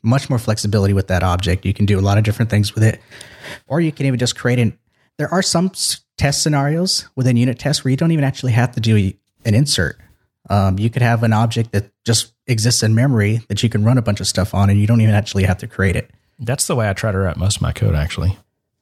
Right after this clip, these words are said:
Speaker 1: Don't actually do any D M, D M L?
Speaker 2: Yeah, if I can get it. Well, I mean, my, actually, my,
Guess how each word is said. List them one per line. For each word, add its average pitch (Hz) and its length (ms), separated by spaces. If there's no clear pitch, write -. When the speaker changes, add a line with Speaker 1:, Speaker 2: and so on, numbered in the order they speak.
Speaker 1:
Don't 107 180
actually 95 260
do 95 100
any 90 100
D 95 220
M, 92 240
D 110 80
M 101 80
L? 101 260
Speaker 2:
Yeah, 147 160
if 98 100
I 104 40
can 101 80
get 104 100
it. - 80
Well, 123 320
I 127 60
mean, 117 140
my, 113 140
actually, 117 300
my, 110 240